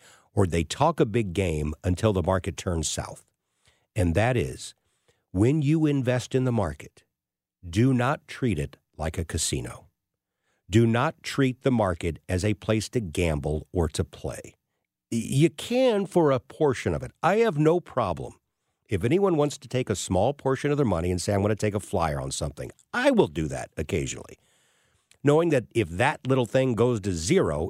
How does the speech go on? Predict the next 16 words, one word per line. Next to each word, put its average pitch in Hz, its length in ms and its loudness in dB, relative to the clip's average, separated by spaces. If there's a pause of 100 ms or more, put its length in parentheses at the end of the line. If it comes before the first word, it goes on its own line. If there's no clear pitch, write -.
it 143 140 -4
really 165 240 2
has 107 220 -2
no 107 120 2
material 90 760 -2
impact 87 640 -6 (760)
on 107 100 2
my 98 120 2
long-term 85 520 -2
plan. - 360 -6 (760)
And 131 140 2
that's 185 200 0
what 147 140 0
it's 131 140 -4
all 120 180 2
about. 110 360 -4